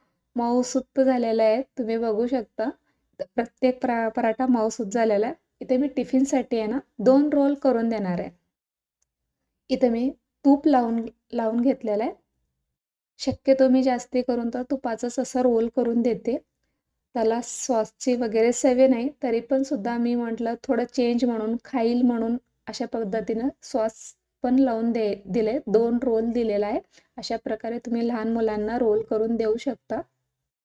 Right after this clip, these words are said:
शक्यतो तुपाचंच रोल करून द्यायचं, ते मुलांना सवय पण लागतं आणि एक छानसर असतं. आणि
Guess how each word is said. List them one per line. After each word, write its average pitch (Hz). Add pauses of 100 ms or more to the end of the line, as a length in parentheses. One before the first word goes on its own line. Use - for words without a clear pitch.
(960)
शक्यतो 247
तुपाचंच 240
रोल 233
करून 226
द्यायचं, 220
ते 233 (280)
मुलांना 226
सवय 226
पण 240 (240)
लागतं 226
आणि 240
एक 254 (120)
छानसर 233
असतं. 226 (460)
आणि 269